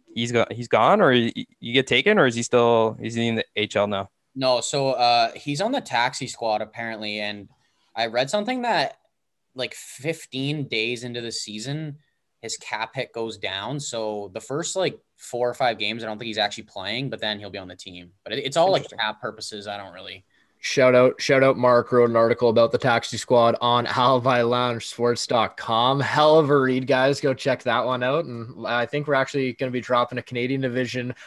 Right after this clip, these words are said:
Speaker 3: article as well. So we'll get your, uh, thoughts firsthand. Sorry, Zach, I had to plug that in there just a little bit.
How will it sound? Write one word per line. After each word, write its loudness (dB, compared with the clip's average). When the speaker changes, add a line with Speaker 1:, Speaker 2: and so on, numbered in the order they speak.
Speaker 3:
article 0
as 0
well. 4
So -2
we'll -2
get 0
your, 0
uh, 0
thoughts -2
firsthand. -6
Sorry, 0
Zach, 0
I -6
had -2
to -8
plug -2
that -2
in -8
there -4
just -10
a -10
little -6
bit. -8